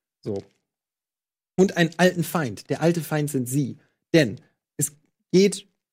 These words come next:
dem Herrn Strauß um was Größeres. Ja, die Beschwörung dieses Dämons ist cool und das hätte er auch gerne gemacht.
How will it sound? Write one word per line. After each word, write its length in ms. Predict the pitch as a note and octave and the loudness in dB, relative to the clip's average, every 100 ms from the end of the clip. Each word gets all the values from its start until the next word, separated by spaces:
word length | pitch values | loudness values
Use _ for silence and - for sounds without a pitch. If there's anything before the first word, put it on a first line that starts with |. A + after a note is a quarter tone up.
| _ _ - | _ _ 0
dem 140 | D#3 | 0
Herrn 160 | D3+ D3+ | 2 -2
Strauß 400 | - D3 E3 E3+ | -4 0 0 0
um 140 | D3 | -2
was 160 | B2 - | -4 0
Größeres. 640 | C#3 D#3 - G#2+ - - D3+ | 2 2 0 -6 -12 -10 2
Ja, 380 | D3+ G3 A#3+ | 4 6 4
die 100 | G#3 | 4
Beschwörung 480 | F3+ F3 G3+ G#3 F#3+ | 2 4 4 6 6
dieses 280 | F3 D#3+ D3+ | 4 2 4
Dämons 380 | F3+ F#3 E3 D3 | 6 6 2 0
ist 220 | D3 - | -6 2
cool 320 | B3 C4+ C4 G3+ | 4 6 4 4
und 60 | |
das 160 | D#3+ D#3 | 2 2
hätte 160 | F3 F3 | 2 2
er 120 | D3+ | 2
auch 120 | C#3+ | 2
gerne 220 | D3+ D3 | 2 4
gemacht. 400 | C#3+ D#3 F#3 - | 2 2 0 -4